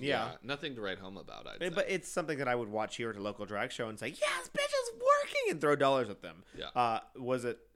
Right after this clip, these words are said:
Speaker 1: you know, amazing, amazing? Nar. But,
Speaker 2: Nar.
Speaker 1: uh, it was still, uh,
Speaker 2: M-, my question, though, Trinity, baby, you didn't,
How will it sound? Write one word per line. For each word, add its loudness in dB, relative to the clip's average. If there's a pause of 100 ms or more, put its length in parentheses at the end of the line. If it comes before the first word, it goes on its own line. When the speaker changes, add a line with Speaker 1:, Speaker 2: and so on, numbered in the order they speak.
Speaker 1:
you -6
know, -8 (1000)
amazing, -2
amazing? -2 (340)
Nar. -6 (300)
But, 2
Speaker 2:
Nar. -2
Speaker 1:
uh, 2
it -4
was -4
still, -4
uh, -4 (340)
Speaker 2:
M-, -18 (120)
my 0
question, -6
though, -6
Trinity, -8 (880)
baby, -6
you -8
didn't, -12